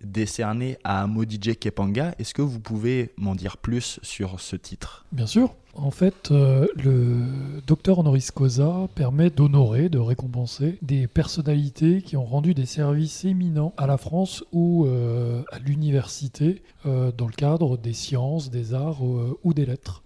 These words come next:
Speaker 2: Un personnage comme, euh, Modije Kepanga, euh, incarne assez bien, euh, je crois, euh, ces personnes qui, euh, au quotidien, œuvrent de manière éminente pour les sciences, les arts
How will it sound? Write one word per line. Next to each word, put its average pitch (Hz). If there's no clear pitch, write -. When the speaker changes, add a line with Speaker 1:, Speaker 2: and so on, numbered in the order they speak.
Speaker 2:
Un 131
personnage 170
comme, 131
euh, 120
Modije 131
Kepanga, 127
euh, 120
incarne 147
assez 170
bien, 156
euh, 120
je 113
crois, 143
euh, 123
ces -
personnes 165
qui, 160
euh, 127
au 170
quotidien, 160
œuvrent 160
de 120
manière 123
éminente 151
pour 185
les 135
sciences, 147
les 123
arts 156